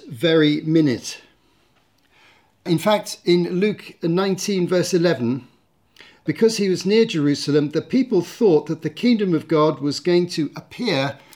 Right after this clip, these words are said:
at once." So this is the level of anticipation that is in the background of the events that took place in Jerusalem. And every episode, as this story is developing in Series eleven,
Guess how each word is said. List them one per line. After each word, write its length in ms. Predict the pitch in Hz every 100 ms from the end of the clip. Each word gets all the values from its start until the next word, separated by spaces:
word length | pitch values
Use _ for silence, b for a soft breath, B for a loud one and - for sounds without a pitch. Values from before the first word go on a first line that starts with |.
| B _ -
at 240 | 151 151
once." 680 | 139 175 160 95 - - - _
So 300 | - 175 165
this 180 | 180 -
is 140 | 214
the 80 | 185
level 320 | 175 196 180
of 80 | 165
anticipation 920 | 160 151 147 147 160 147 - 151 139 B B _
that 180 | 143 143
is 120 | 143
in 120 | 151
the 80 | 139
background 840 | - 185 180 - 135 117 120 123 151
of 100 | 123
the 140 | 139
events 340 | 135 135 127 -
that 160 | 127
took 240 | - 135 -
place 260 | 127 123
in 80 | 127
Jerusalem. 600 | 117 139 156 - 120 101 B B B
And 100 | 170
every 320 | 220 240 233
episode, 680 | 202 226 214 - 139 147 143 B B B B _
as 280 | - 165 156
this 200 | 175 -
story 320 | - 170 165
is 120 | 156 156
developing 560 | 147 151 147 170 151
in 100 | 139
Series 400 | 120 165 156 143
eleven, 420 | 147 135 131 135